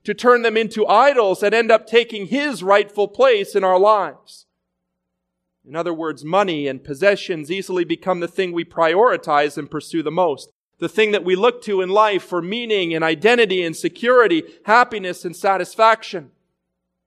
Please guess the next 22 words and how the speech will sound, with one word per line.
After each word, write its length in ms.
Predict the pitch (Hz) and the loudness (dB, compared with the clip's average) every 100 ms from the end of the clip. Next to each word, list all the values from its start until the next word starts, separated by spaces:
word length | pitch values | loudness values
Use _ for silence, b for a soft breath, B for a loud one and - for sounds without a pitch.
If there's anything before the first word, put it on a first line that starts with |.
| _ _ _ _ _ _ _ _ _ | _ _ _ _ _ _ _ _ _
Couple 240 | 180 180 156 | -10 -8 -6
weeks 240 | 185 - | -6 -8
ago 180 | 160 151 | -6 -4
at 60 | 147 | -4
American 480 | 156 175 170 160 | 0 0 -2 -6
Thanksgiving, 640 | 143 160 156 - 190 160 143 | -6 -6 -6 -4 -2 -2 -8
a 40 | |
Jewish 380 | 135 202 190 170 | -4 2 2 4
rabbi 380 | 185 196 180 160 | 2 4 2 2
I 40 | |
used 280 | 165 180 - | -2 -6 -6
to 60 | |
know 180 | 175 180 | -2 -2
in 100 | 160 | 0
Montreal 560 | 175 180 - 180 180 175 | -2 -2 -2 2 4 4
posted 380 | 190 185 185 160 | 0 -2 -2 -8
a 80 | |
comment 420 | 160 208 214 190 170 | -4 0 2 0 -2
on 120 | 160 | -4
his 140 | 151 | -6
Facebook 540 | - 233 - - 143 - | -2 -2 -2 -6 -6 -4
page. 420 | 135 139 180 | -4 -4 -6